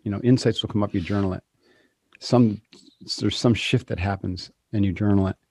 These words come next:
And then, you know, three months go by and you've been journaling, and you go back and read, you know, what you wrote before you started the practice or when you, and you're like, "Holy shit, I really have changed." And then you also learn, and, and this is also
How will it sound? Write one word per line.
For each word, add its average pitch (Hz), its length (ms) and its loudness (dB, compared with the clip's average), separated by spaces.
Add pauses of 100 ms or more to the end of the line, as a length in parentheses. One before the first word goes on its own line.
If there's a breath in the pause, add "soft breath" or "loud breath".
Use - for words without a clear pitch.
(640 soft breath)
And 107 160 6
then, 107 300 4
you 113 80 0
know, 107 100 0
three 135 240 2
months 117 260 6
go 107 140 0
by 113 260 0
and 104 80 4
you've 92 100 2
been 92 140 0
journaling, 113 460 0
and 101 140 2
you 95 60 0
go 98 120 0
back 104 240 2
and 98 180 0
read, 107 380 2
you 113 140 -4
know, 98 100 -4
what 107 160 -2
you 104 100 -4
wrote 104 320 0 (880)
before 107 320 2
you 104 60 6
started 101 320 0
the 92 60 -4
practice 101 460 -4
or 95 60 -4
when 110 140 2
you, 120 120 0
and 101 120 -2
you're 98 120 -2
like, 95 160 -6
"Holy 107 200 -2
shit, 98 260 -6
I 98 160 -6
really 95 380 0
have 87 240 -6
changed." - 440 -16 (640 soft breath)
And 110 120 4
then 127 120 10
you 135 100 8
also 123 240 4
learn, 113 400 2
and, 104 180 0
and 104 160 0
this 107 140 -2
is 95 80 -4
also 95 300 -6